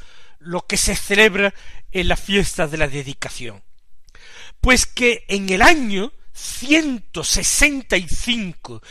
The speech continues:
antes de Cristo, Judas Macabeo, después de conquistar Jerusalén, purifica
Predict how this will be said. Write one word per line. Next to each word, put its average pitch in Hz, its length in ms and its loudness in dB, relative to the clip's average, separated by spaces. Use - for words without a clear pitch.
antes - 680 2
de 139 120 -4
Cristo, - 640 -2
Judas 240 760 2
Macabeo, 170 680 2
después 285 400 2
de - 180 4
conquistar 226 880 2
Jerusalén, 170 840 -2
purifica 269 840 2